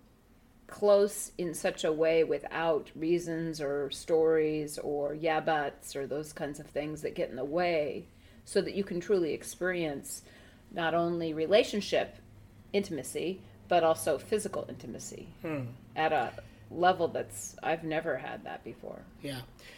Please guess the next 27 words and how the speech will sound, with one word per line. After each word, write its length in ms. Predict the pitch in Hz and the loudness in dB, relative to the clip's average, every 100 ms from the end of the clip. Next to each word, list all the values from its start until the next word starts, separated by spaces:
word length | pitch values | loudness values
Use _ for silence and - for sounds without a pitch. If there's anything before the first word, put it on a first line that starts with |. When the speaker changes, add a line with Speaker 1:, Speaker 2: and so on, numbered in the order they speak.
| - - - | -20 -20 -2
Speaker 2:
I 60 | 175 | 0
encourage 480 | 190 185 180 156 | 4 8 8 6
people 520 | - 160 - 135 127 - - - | -2 -4 -2 -6 -6 -12 -20 -10
who 180 | 147 139 | -4 -2
are 460 | 135 131 127 120 - - - - - - - - - - - - - | 0 -2 -4 -8 -12 -20 -20 -20 -20 -20 -20 -20 -20 -20 -20 -20 -6
embarking 720 | 147 131 - 143 170 - 196 | -6 -6 -4 -2 -2 0 2
on 160 | 190 190 | 2 4
relationship 800 | 180 175 175 180 - 180 165 - - | 4 4 2 -4 -2 -2 -2 -6 -8
or 200 | 131 123 | -8 -6
who 160 | 123 - | -10 -12
have 380 | - 151 156 | -8 -4 0
a 40 | 180 | 2
relationship 840 | 175 156 160 - - - 165 - - | 2 2 -2 -4 -10 -6 -6 -6 -12
that 300 | 147 147 - | -12 -12 -10
they're 140 | 147 | -8
working 600 | 135 143 156 - 160 151 139 - - | -6 -6 -10 -8 -8 -8 -14 -20 -10
inside 480 | 143 139 147 143 147 | -8 -8 -6 -4 -4
of, 260 | 143 143 - | -6 -10 -10
or 140 | - | -4
Speaker 1:
Yep. 120 | 180 143 | -4 -4
Speaker 2:
they 100 | 123 | -6
have 180 | 151 | -6
a 100 | 147 | -6
relationship 360 | 135 135 135 139 | -4 -6 -8 -10
they're 100 | 127 | -12
working 340 | 123 131 131 - | -12 -12 -16 -14
on, 460 | 156 156 170 175 | -10 -6 -4 -4